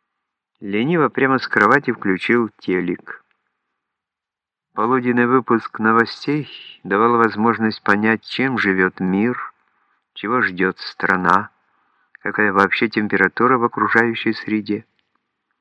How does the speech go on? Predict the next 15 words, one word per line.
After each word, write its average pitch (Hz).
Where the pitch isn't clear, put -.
После 123
выпуска 170
новостей 143
наступал 113
самый 127
трудный 101
момент. 87
Надо 98
было 98
подняться 98
и 127
привести 98
себя 101
в -
порядок. 90